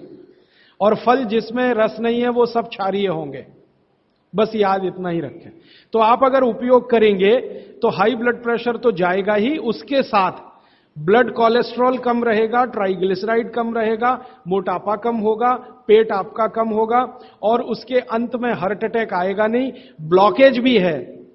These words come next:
तो निकल जा। और एक क्षारीय चीज मैं भूल गया बताना, लौकी, दूधी। सब्जियों में सबसे ज्यादा क्षारीय कोई चीज है तो दूधी, माने लौकी ज्यादा खाएं, दूधी ज्यादा खाएं, और उसका रस भी पिएं, कच्ची दूधी का तो और अच्छा है,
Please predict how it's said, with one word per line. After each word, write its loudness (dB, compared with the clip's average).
तो 2
निकल 2
जा। -4
और 4
एक 6
क्षारीय -4
चीज -6
मैं -2
भूल 0
गया 0
बताना, -4
लौकी, -2
दूधी। 0
सब्जियों 0
में 0
सबसे -4
ज्यादा -2
क्षारीय -2
कोई -2
चीज -8
है -2
तो -6
दूधी, -2
माने -2
लौकी -2
ज्यादा 0
खाएं, -8
दूधी -2
ज्यादा -2
खाएं, -4
और 2
उसका 0
रस -2
भी -4
पिएं, -2
कच्ची -6
दूधी -4
का 0
तो -2
और 0
अच्छा -12
है, -16